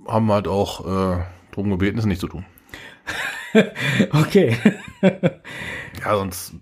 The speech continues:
Speaker 1: zitieren wir sie nachher noch ins Studio, weil ich weiß, sie wohnen in Emstetten.
Speaker 2: Hm.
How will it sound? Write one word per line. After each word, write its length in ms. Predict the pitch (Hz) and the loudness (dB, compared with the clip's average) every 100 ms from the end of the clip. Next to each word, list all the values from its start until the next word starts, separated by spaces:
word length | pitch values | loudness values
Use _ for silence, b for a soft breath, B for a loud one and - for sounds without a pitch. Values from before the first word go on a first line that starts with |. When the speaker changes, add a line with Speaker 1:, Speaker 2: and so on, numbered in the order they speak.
| - | -6
Speaker 1:
zitieren 360 | - 110 135 120 | -4 0 2 4
wir 80 | 110 | 4
sie 80 | |
nachher 240 | 110 110 120 | 4 2 4
noch 140 | 104 | 2
ins 100 | 92 | 0
Studio, 300 | - 147 180 | 2 4 4
weil 120 | 110 92 | 4 2
ich 60 | |
weiß, 180 | 104 123 | -2 -2
sie 120 | 117 | -2
wohnen 200 | 110 151 139 | 2 4 4
in 40 | |
Emstetten. 400 | 107 92 160 190 b b b b b b b b b _ _ _ - | 2 2 2 0 b b b b b b b b b _ _ _ -2
Speaker 2:
Hm. 200 | 165 | 0